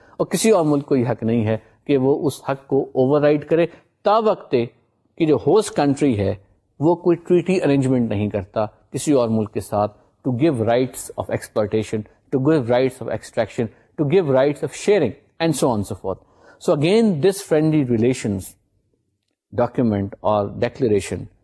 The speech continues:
becomes an important source of international law relating to the issue of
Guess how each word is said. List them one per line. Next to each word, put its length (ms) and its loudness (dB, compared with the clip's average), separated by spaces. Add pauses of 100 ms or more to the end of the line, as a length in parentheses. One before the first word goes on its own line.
(280)
becomes 340 0
an 120 0
important 600 -2 (760)
source 280 0
of 140 -4
international 500 -4
law 180 0 (280)
relating 520 0 (560)
to 180 2
the 200 0
issue 320 -2 (260)
of 220 2